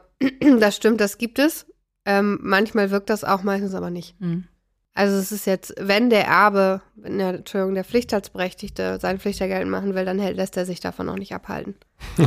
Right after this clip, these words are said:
Speaker 1: Ja, da-,
Speaker 3: Okay.
Speaker 1: das ist einfach so.
Speaker 2: Mhm.
Speaker 1: Also es kommt dann auch häufig auf die Basis einfach an, zwischen Elternteil und Kind, ne? Und die verändert sich im Laufe des Lebens, das haben wir auch nur eingeschränkt in der Hand.
Speaker 3: Mhm. Wenn man jetzt das nicht macht und es entsteht so eine Erbengemeinschaft, zum Beispiel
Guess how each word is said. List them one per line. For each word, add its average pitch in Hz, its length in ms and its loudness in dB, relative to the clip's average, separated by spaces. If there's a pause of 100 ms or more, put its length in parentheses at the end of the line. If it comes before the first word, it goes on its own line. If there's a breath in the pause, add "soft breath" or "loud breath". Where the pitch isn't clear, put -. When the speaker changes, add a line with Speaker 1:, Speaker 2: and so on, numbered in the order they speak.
(680 loud breath)
Speaker 1:
Ja, 196 180 4
da-, 208 120 6
Speaker 3:
Okay. - 120 0
Speaker 1:
das 107 200 4
ist 196 160 0
einfach 190 260 0
so. - 100 -4
Speaker 2:
Mhm. 202 60 2
Speaker 1:
Also 202 180 4
es 214 140 -2
kommt 269 220 2
dann 233 160 4
auch 226 120 2
häufig 247 300 2
auf 226 100 -6
die 233 120 -6
Basis 247 380 0
einfach 196 340 -6
an, 196 200 -2
zwischen 214 320 -6
Elternteil 233 880 0
und 220 140 -6
Kind, - 400 -6
ne? 254 140 -4 (520 soft breath)
Und 202 200 -2
die 208 100 0
verändert 214 460 0
sich 190 120 -8
im 196 120 0
Laufe 175 240 -2
des 185 180 -10
Lebens, 185 240 -4
das 196 180 -8
haben 202 120 -4
wir 190 120 -2
auch 196 60 -4
nur 190 120 -4
eingeschränkt 190 480 -6
in 185 80 -6
der 190 100 -4
Hand. 196 240 -6 (560)
Speaker 3:
Mhm. 120 480 0 (640 soft breath)
Wenn 113 120 2
man 151 160 6
jetzt - 380 0
das - 240 0
nicht 117 380 0
macht 170 320 2
und 110 100 -4
es 107 100 -8
entsteht 117 420 -2
so - 120 -4
eine 107 140 -6
Erbengemeinschaft, 127 840 -2
zum 101 160 -10
Beispiel 98 460 -6